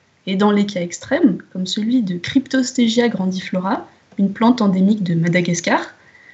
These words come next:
le latex peut même être mobilisé et se déplacer sur des distances de près de soixante-dix centimètres avant d'affluer au niveau des blessures. Une quantité très importante de latex est donc libérée à ces endroits. Et là,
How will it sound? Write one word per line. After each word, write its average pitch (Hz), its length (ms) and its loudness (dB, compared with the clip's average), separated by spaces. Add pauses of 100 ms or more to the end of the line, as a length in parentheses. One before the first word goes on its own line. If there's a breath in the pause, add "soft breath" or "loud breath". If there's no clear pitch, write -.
(160 soft breath)
le 196 80 2
latex 190 460 2
peut - 160 -2
même 240 240 6
être - 180 0
mobilisé 226 800 2
et 175 60 -2
se - 160 -4
déplacer 190 760 -2
sur - 180 -6
des 190 140 0
distances 208 480 2
de 196 80 0
près 247 300 2
de 226 120 4
soixante-dix 233 680 2
centimètres - 720 0 (260 soft breath)
avant 196 280 2
d'affluer 208 500 0
au 226 80 4
niveau 196 260 0
des 214 140 -2
blessures. 190 560 -4 (760)
Une 196 100 -10
quantité 202 560 -2
très 262 280 2
importante 214 520 -2
de 190 80 -4
latex 175 600 -4
est 202 60 -4
donc 214 260 2
libérée 202 560 4
à 202 60 -4
ces 208 240 0
endroits. 185 360 2 (760)
Et 165 120 2
là, 170 300 2